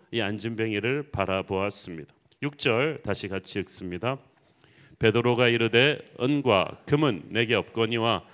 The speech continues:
내게 있는 이것을 내게 주노니 나사렛 예수 그리스도의 이름으로 일어나 걸으라." 하고,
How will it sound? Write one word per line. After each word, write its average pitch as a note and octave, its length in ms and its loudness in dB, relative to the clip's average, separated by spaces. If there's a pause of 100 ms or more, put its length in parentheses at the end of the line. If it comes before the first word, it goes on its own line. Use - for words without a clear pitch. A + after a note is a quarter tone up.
(160)
내게 B2+ 360 0
있는 B2+ 420 -2
이것을 C3+ 540 0
내게 C3+ 300 2
주노니 D3 600 0 (280)
나사렛 C3+ 580 2
예수 C#3+ 500 2
그리스도의 E3+ 680 2
이름으로 F3 840 4 (100)
일어나 F3 640 6 (200)
걸으라." D3+ 880 8
하고, D3 180 2